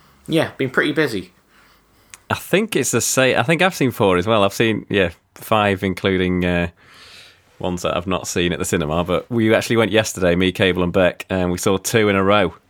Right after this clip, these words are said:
Speaker 2: which is something I've not done for a long time.
Speaker 1: Ooh.
Speaker 2: In different cinemas,
Speaker 1: Oh.
Speaker 2: but it was fun. <laughs> And, uh,
Speaker 1: Right,
Speaker 2: they're, they're the
Speaker 1: okay.
Speaker 2: two I'm gonna be speaking about. So, um,
Speaker 1: Wow.
Speaker 2: it, it was a fun day.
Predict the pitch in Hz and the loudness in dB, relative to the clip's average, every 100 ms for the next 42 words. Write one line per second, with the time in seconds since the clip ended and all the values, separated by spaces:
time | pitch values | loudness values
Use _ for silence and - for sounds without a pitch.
0 | _ - _ - 87 - 92 98 87 90 | _ -20 _ -4 -4 -2 -4 0 0 0
1 | 98 80 87 92 85 - - 87 85 - | -2 -2 0 0 0 -4 -2 -2 -2 -2
2 | 87 151 180 104 95 - - 135 147 139 | 0 2 2 0 -6 -14 -4 0 2 0
3 | 127 107 120 90 78 92 - _ _ - | -2 0 0 2 0 -4 -10 _ _ -12
4 | - - 82 87 92 - 98 87 - - | -10 -4 0 0 -4 -2 -2 -2 -10 -12
5 | - - - - - - - _ _ - | -10 -10 -14 -18 -20 -20 -20 _ _ -16
6 | - - 98 87 92 147 98 135 117 113 | -10 -2 0 2 2 4 2 2 2 2
7 | 95 110 101 98 95 - 101 90 87 80 | 4 4 4 2 2 2 0 2 -2 0
8 | 80 - 80 87 - - - - - - | -2 -4 -6 -6 -10 -20 -20 -20 -20 -20
9 | - - _ _ 90 82 80 - - 113 | -20 -20 _ _ -12 -10 -12 -16 -10 -2
10 | 139 104 92 - - 98 104 98 - 113 | 0 0 -4 -6 -4 -2 -2 -4 -4 -2
11 | 98 101 92 | 0 0 -2